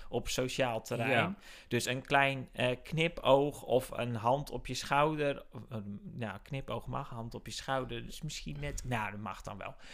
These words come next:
Speaker 1: En, en, en alles, da-, dat soort kleine gebaren kan echt al een enorm verschil
Speaker 2: Ja,
Speaker 1: maken.
Speaker 2: heel erg.
Speaker 1: Want dus, en voor de rest, als je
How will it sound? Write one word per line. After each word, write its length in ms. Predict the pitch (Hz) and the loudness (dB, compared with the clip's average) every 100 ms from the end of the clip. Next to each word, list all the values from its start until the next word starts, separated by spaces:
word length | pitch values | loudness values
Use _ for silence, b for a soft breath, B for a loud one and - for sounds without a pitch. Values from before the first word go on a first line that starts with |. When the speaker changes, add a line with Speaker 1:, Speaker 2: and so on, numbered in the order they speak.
| B B | B B
Speaker 1:
En, 180 | - 127 | 2 2
en, 400 | 135 131 135 - | 4 2 2 0
en 240 | 127 127 - | 0 -2 2
alles, 520 | 123 131 127 123 - - | 4 4 2 -4 -6 -10
da-, 400 | 131 - 131 - | -12 -4 -2 2
dat 220 | 143 147 | 4 4
soort 160 | 147 - | 2 -2
kleine 400 | - 151 170 175 | 6 8 8 4
gebaren 560 | - 127 131 147 147 - - | 2 4 4 4 0 -6 0
kan 420 | 143 175 208 190 - | 4 4 0 -6 0
echt 360 | 160 175 - | 2 2 0
al 280 | - 131 131 - | 2 4 4 0
een 280 | 127 117 - - | -4 -4 -8 0
enorm 560 | 131 139 151 160 147 | 0 2 2 0 -2
verschil 420 | - 131 123 139 139 | -4 2 4 4 4
Speaker 2:
Ja, 40 | |
Speaker 1:
maken. 220 | 120 104 131 | 2 0 2
Speaker 2:
heel 260 | 127 117 | 2 0
erg. 320 | 110 110 117 B B | -4 -6 -8 B B
Speaker 1:
Want 340 | 123 123 - - _ | 2 2 0 -18 _
dus, 460 | 113 110 131 - B B B | -4 2 2 2 B B B
en 300 | - 147 147 135 | 2 2 2 -8
voor 240 | - 131 | 0 2
de 60 | 123 | 4
rest, 360 | 143 143 - - | 2 0 -4 0
als 220 | 113 | 0
je 20 | - | 0